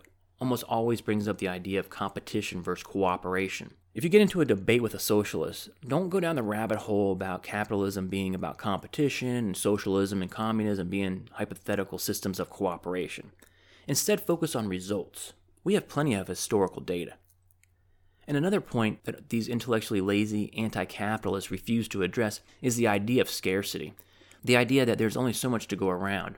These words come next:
whether that be bread, gas, or lumber. Socialists refuse to bring the topic up because they like to pretend that there is no scarcity in a socialistic economy.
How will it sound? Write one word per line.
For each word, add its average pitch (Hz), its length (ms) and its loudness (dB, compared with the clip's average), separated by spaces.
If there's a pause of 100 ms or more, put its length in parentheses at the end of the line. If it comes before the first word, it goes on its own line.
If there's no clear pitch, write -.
whether 98 240 2
that 90 140 -2
be 92 100 -8
bread, 95 540 0 (100)
gas, 92 420 -2
or 85 140 -6
lumber. 92 440 0 (120)
Socialists 160 500 2
refuse 127 480 0
to - 100 -4
bring 104 280 4
the 104 60 2
topic 95 420 -2
up 156 180 0
because 107 300 -2
they 170 340 2
like 113 220 -2
to - 100 -8
pretend 107 380 -2
that 107 100 -4
there 113 160 -4
is 143 180 0
no 185 120 -2
scarcity - 540 -2
in 92 100 -4
a 92 40 -8
socialistic - 720 -6
economy. 87 560 -10